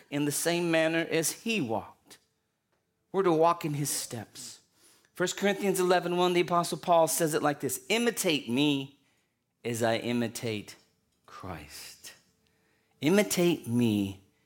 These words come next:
as I imitate Christ. So then that would be to say,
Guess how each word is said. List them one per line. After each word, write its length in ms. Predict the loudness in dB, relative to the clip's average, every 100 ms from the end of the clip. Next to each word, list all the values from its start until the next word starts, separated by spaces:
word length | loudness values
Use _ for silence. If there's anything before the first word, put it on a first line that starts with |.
| _ _ _ -8
as 160 | -4
I 100 | -2
imitate 680 | -4 -4 -4 -4 -8 -8 -10
Christ. 920 | -16 -16 -16 -16 -16 -14 -12 -12 -12 -16 _ _ _ _ _ _
So 200 | -4 0
then 180 | 2 4
that 140 | 4 2
would 160 | 0
be 140 | -2 -4
to 120 | -2
say, 360 | 0 2 2